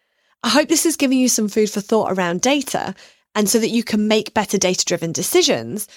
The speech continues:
within your business and for your team.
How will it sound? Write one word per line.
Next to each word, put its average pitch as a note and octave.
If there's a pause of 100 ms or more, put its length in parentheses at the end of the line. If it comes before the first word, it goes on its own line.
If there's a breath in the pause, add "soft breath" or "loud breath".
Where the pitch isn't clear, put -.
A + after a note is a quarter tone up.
(140 loud breath)
within C#4
your C#4+
business F#3+ (220)
and G#3
for F#3+
your F3
team. F3+